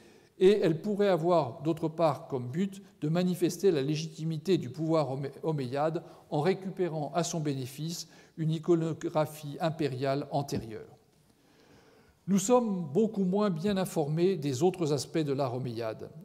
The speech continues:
La céramique ou le travail des métaux sont moins connus, malgré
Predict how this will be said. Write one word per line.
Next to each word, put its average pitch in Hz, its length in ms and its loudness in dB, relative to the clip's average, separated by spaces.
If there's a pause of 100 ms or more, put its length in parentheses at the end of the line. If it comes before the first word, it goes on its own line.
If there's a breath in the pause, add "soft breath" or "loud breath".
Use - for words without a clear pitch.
La 131 140 -6
céramique 185 680 0 (100)
ou 143 60 -4
le 131 100 -2
travail 165 360 2
des 143 120 -2
métaux 147 460 0 (220 loud breath)
sont - 260 -4
moins 165 240 2
connus, 165 420 0 (420 loud breath)
malgré 196 600 2